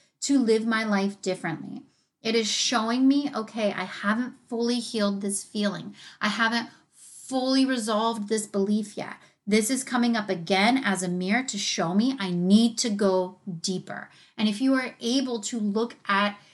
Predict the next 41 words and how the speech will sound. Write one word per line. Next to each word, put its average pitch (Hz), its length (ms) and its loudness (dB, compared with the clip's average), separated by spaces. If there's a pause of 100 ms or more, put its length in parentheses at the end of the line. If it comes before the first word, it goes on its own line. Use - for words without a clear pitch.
(220)
the 208 240 4
challenges 208 880 4
that 190 160 -4
come 190 300 0
up 208 180 2
repeatedly 208 640 -2
in 202 300 4
your 196 160 2
life 180 400 -4
as 185 180 0
a 190 80 0
mirror 202 460 2
and 226 120 0
as 196 180 -2
an 196 100 0
opportunity 233 920 -2
to 226 260 -4
improve, 226 1120 -6
you 240 140 0
will 311 160 0
find 269 460 2
that 226 60 0
your 214 360 0
life 208 340 -2
changes. 208 920 2 (360)
You 240 180 6
no 233 240 6
longer 220 460 2
are 202 220 4
a 208 100 6
victim 214 460 0
to 208 100 -2
the 196 120 -2
situations 208 800 0
that 196 160 -6
come 226 240 -2
to 254 160 -8
you, 269 120 0
but 240 140 -2
you 202 320 0
are 202 280 -2